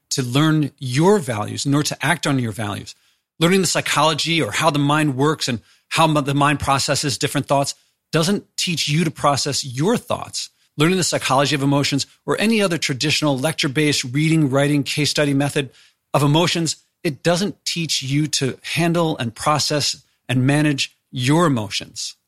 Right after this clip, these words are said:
any more than reading the rule book on basketball teaches you to play basketball, or learning the history of art teaches you how to make art.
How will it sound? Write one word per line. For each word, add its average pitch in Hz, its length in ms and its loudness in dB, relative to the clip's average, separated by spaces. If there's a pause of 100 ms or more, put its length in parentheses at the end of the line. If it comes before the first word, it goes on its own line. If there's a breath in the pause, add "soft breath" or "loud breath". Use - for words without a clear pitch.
(200)
any 180 140 2
more 196 180 4
than 156 200 2
reading 180 220 2
the 160 80 2
rule 139 240 0
book 185 180 0
on 147 100 2
basketball 135 460 -2
teaches 143 360 -2
you 143 80 0
to 135 60 -2
play 135 160 -2
basketball, 127 640 -4 (240)
or 139 100 2
learning 170 260 2
the 151 80 2
history 165 420 0
of 123 200 -2
art 151 320 2 (260)
teaches 143 360 0
you 147 80 2
how 147 100 0
to 135 60 0
make 143 320 -2
art. 107 220 -6